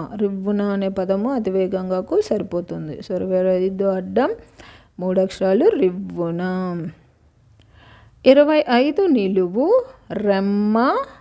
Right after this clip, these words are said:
సన్నం. ఈ రెమ్మ సన్నంకి రివట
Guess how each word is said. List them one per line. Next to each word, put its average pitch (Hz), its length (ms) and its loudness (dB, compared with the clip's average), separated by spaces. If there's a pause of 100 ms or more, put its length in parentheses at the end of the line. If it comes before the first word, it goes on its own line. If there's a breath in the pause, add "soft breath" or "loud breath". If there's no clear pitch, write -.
(140 loud breath)
సన్నం. 185 1160 -2 (800 loud breath)
ఈ 208 280 6
రెమ్మ 226 640 2
సన్నంకి 220 760 0
రివట 202 760 2